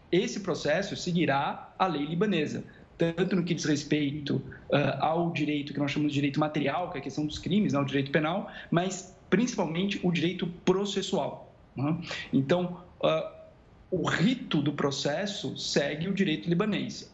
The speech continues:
ainda que, né, ah, o Líbano, caso queira, né, pode solicitar cooperação das autoridades japonesas em relação às informações que essas autoridades, ah,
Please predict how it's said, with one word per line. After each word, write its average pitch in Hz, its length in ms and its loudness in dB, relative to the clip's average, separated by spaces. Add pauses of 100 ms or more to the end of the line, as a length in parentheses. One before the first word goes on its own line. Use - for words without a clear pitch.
(120)
ainda 233 480 0
que, 175 420 -2 (300)
né, 156 420 0 (200)
ah, 151 260 2
o 196 100 4
Líbano, 175 600 0 (100)
caso 151 560 0
queira, 139 640 0 (180)
né, 151 400 0
pode 156 300 2
solicitar 180 840 -2
cooperação 175 680 0
das 175 160 2
autoridades 151 460 0
japonesas 170 600 0
em 196 80 2
relação 170 520 -2 (260)
às 156 240 2
informações 165 720 0
que 175 140 0
essas 156 220 -2
autoridades, 156 1120 0
ah, 151 160 4